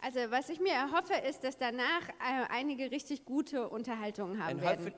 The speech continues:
Speaker 2: and hopefully there'll be more light than heat.
Speaker 1: Und hoffentlich gibt's mehr Licht als Hitze.
Speaker 2: So,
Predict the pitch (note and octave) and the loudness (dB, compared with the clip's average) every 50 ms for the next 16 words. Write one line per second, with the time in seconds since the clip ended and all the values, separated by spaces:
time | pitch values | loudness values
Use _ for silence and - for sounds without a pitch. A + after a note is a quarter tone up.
0 | - - D3 D3+ D3 F3 F#3+ F#3+ - G#3 G3 F#3+ F#3 D3+ E3 E3 D3+ C#3 D3+ D3 | -4 -4 -4 0 2 2 0 0 -2 -6 -6 -6 -4 0 0 -2 0 0 0 0
1 | D3+ D#3+ F3 D#3+ D3 C#3+ C#3+ D3 E3 G3 - - - - - D3+ C#3 C3+ B2 - | 2 0 0 0 2 2 2 2 2 0 -4 -8 -14 -10 -8 -6 -6 -6 -6 -6
2 | F3 D3 - - - - - - - - - - - _ - - C4+ B3+ - D#4 | -6 -6 -6 -8 -12 -16 -16 -20 -20 -20 -20 -20 -20 _ -8 -8 -8 -4 -2 -2
3 | E4 - F#4 F4 F4 E4+ - F4 D4+ - - - D#4+ D4 C4+ B3+ C4 C#4 E4+ F#4+ | 0 2 2 2 2 2 0 -4 -4 -4 -2 0 0 2 2 2 2 2 2 2
4 | - - - C4 - A#3+ B3+ B3+ - - - - C4+ G#3 - - - - - - | 2 0 -6 -6 -2 -2 -2 -2 -4 -10 -6 -6 -6 -6 -6 -8 -8 -8 -8 -8
5 | - - - - - - - - _ - - - | -14 -20 -20 -20 -20 -20 -20 -18 _ -6 2 6